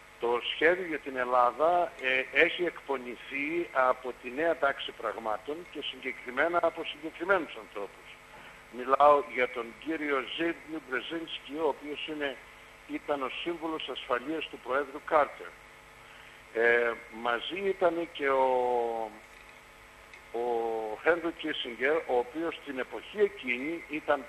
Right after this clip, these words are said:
πρόεδρος του M J twelve. Το M J twelve είναι κάτι πολύ εξειδικευμένο και το οποίο ουσιαστικά ανταποκρίνεται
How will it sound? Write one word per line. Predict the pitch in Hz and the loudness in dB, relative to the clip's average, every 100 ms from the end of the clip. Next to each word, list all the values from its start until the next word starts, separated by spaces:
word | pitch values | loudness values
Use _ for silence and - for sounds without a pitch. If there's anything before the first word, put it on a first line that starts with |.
| - | 0
πρόεδρος | 160 175 139 131 160 - - | 6 8 6 0 -4 -6 -12
του | 131 - | -14 -6
M | 139 156 170 165 - - - | 0 0 0 -8 -14 -8 0
J | 156 160 - | 0 0 -6
twelve. | - 143 139 104 87 82 - - - - - - - - - | -2 2 4 2 -4 -14 -20 -20 -20 -20 -20 -20 -20 -16 -4
Το | 117 | 2
M | 175 202 - | 2 2 2
J | 175 160 - | 2 2 0
twelve | 131 127 135 147 - 143 | 4 6 4 -2 -10 -8
είναι | 156 151 147 143 | -6 -2 -2 -2
κάτι | - 147 - 151 - | -2 -2 -4 -14 0
πολύ | 170 170 202 180 | 2 2 2 -2
εξειδικευμένο | - - 123 123 127 107 113 110 117 165 - - - - - - | -2 -10 -8 -8 -6 -6 -2 -2 -4 -8 -14 -20 -20 -20 -20 -6
και | 127 127 | -4 -2
το | 127 | 0
οποίο | 123 - 175 160 | -2 0 -2 -2
ουσιαστικά | 143 131 123 - - 147 156 156 - | -6 -6 -6 -8 -2 6 8 8 6
ανταποκρίνεται | 131 127 120 - 117 - 156 156 - 160 | 2 2 -2 -2 -8 -8 -6 -8 -4 -2